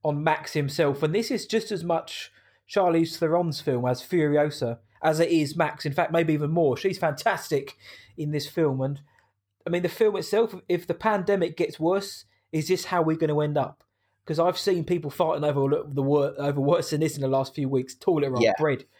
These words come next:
Speaker 1: soap. When the chips are down, some people turn into absolute freaks. So, um, in terms of actu-, how people behave, I'm seeing it already. Like, they, they obviously
Speaker 2: Right.
Speaker 1: in this film, Fury Road, civilization is, civilization's screwed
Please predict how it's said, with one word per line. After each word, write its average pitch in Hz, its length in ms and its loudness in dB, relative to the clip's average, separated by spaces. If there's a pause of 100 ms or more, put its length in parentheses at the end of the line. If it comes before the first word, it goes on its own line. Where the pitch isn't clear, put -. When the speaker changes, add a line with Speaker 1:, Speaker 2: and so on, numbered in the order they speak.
Speaker 1:
soap. 131 400 0
When 143 100 2
the 143 80 0
chips 190 260 -2
are 147 60 -6
down, 139 260 0
some 160 160 0
people 147 200 -6
turn 147 220 -2
into 135 160 -2
absolute 135 440 -4
freaks. 135 420 -4 (380)
So, 139 260 0
um, 147 240 0 (260)
in 156 120 -4
terms 202 320 2
of 196 160 2
actu-, 175 380 -2
how 170 180 0
people 175 260 -6
behave, 165 480 -2 (880)
I'm 185 140 0
seeing 233 340 0
it 156 100 0
already. 170 380 0
Like, 135 140 0 (160)
they, 165 160 2
they 165 140 0
obviously 165 420 -2
Speaker 2:
Right. 196 320 0
Speaker 1:
in 170 180 0
this - 460 -4
film, 170 320 0
Fury 156 280 0
Road, 165 340 0 (180)
civilization 160 580 0
is, 143 380 -4
civilization's 143 960 -2
screwed 135 400 0